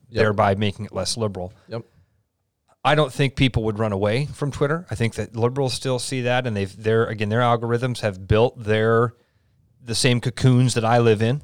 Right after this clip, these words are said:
Speaker 2: that I, that I, you know, my comfortable little safe spaces.
Speaker 1: Yep.
Speaker 2: When I open it up, I see the things I want to see because Twitter knows what I want to see, and it does that with liberals also, and it's not gonna shove, uh, the New York Post and Ben Shapiro and Jordan Peterson down their throat just because
Speaker 1: Sure.
Speaker 2: now all of a sudden Elon Musk owns the thing.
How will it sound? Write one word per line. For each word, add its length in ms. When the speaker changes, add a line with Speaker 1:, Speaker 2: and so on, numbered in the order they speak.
Speaker 2:
that 160
I, 200
that 200
I, 220
you 100
know, 220
my 160
comfortable 440
little 160
safe 260
spaces. 560
Speaker 1:
Yep. 220
Speaker 2:
When 100
I 80
open 240
it 120
up, 180
I 80
see 180
the 120
things 260
I 100
want 340
to 100
see 320
because 300
Twitter 260
knows 280
what 80
I 40
want 220
to 60
see, 180
and 100
it 80
does 220
that 120
with 160
liberals 320
also, 300
and 80
it's 120
not 140
gonna 140
shove, 500
uh, 360
the 160
New 120
York 200
Post 320
and 120
Ben 180
Shapiro 640
and 380
Jordan 300
Peterson 420
down 180
their 100
throat 380
just 220
because 380
Speaker 1:
Sure. 100
Speaker 2:
now 60
all 60
of 60
a 20
sudden 240
Elon 240
Musk 280
owns 240
the 80
thing. 260